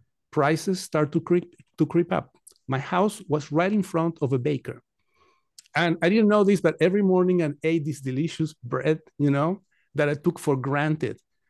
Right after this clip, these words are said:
But when the communism and the socialists began, now you would see a line of people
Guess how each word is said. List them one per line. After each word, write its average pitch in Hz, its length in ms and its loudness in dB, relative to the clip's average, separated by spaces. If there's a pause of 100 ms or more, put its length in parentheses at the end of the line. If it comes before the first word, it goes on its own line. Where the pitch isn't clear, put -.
(120)
But 143 160 0
when 143 260 0
the 127 300 0
communism 180 680 2
and 135 140 -2
the 120 60 -6
socialists 160 760 -6
began, 170 440 2 (1120)
now 160 180 2
you 175 160 4
would 220 100 0
see 208 200 -2
a 175 40 4
line 170 340 0
of 127 140 -4
people 143 420 -2